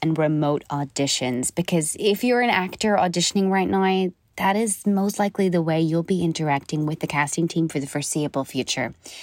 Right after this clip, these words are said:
And I continue to see, receive a lot of questions about this from actors. Here is your checklist to set up your self-tape. First off, you should be recording on your phone or whatever equipment you have that has the highest resolution.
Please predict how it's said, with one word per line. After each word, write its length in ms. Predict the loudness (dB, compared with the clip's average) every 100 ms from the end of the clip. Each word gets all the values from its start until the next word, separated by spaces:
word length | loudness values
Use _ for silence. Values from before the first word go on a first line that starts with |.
| -10 0
And 160 | 4
I 120 | 4
continue 440 | 2 2 4 4 4
to 80 | 2
see, 320 | 0 0 0
receive 520 | 0 0 2 2 2
a 60 | 2
lot 360 | 2 2 2 0
of 120 | -6
questions 760 | -4 -2 -2 -2 -2 0 -2 -2
about 260 | -2 -2
this 160 | -2 -4
from 160 | -2 -2
actors. 540 | -4 -4 -4 -2 -6 -8 _ _ _ _ _ -12
Here 380 | -2 2 2
is 240 | 0 -2 0
your 180 | -2 0
checklist 1080 | 0 0 0 -4 -4 -4 -2 -2 -2 -4 -10 _
to 80 | -4
set 300 | -2 0 0
up 160 | 0 0
your 100 | -2
self-tape. 600 | -2 -2 -4 -6 -8 -8 -20 _ _ _ -4
First 300 | 0 0 2
off, 340 | 2 2 -2
you 100 | 0
should 220 | 0 2 2
be 120 | 2
recording 520 | 2 2 2 4 2 2
on 260 | 2 4
your 160 | 4 2
phone 540 | -2 0 2 2 2
or 120 | 2
whatever 460 | 2 2 2 2 0
equipment 440 | 0 0 0 2
you 100 | 0
have 240 | 2 0 0
that 80 | 0
has 160 | -2
the 80 | -2
highest 480 | -6 -2 -2 -2 -2
resolution. 640 | -2 -2 -4 -4 -4 -6